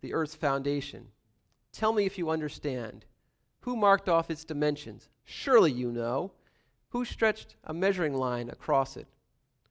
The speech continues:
Or where were its footings set? Or who laid its cornerstone? While the morning stars sang together and all the angels shouted for joy."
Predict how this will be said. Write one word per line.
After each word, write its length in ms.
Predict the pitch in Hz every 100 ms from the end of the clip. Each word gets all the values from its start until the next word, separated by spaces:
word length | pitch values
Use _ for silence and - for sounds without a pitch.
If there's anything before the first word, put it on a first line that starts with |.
| _ _ -
Or 100 | 160
where 240 | 175 220
were 160 | 202 196
its 120 | 185
footings 420 | - 202 165 117
set? 400 | - - 127 - _ _ _ _ _ _
Or 100 | 139
who 180 | - 214
laid 320 | 185 185 165
its 120 | 160
cornerstone? 840 | - - 180 143 - 123 117 117 113 _ _ _ _ _ _ _ _ _
While 100 | 135
the 100 | 131
morning 320 | 139 180 185
stars 340 | 175 165 165 160
sang 300 | 175 165 165
together 540 | 151 151 165 160 156 _ _ _ _
and 140 | - 113
all 200 | 139 151
the 160 | 143
angels 360 | 139 143 135 131
shouted 420 | - 120 131 123
for 160 | - 120
joy." 480 | - 117 113 110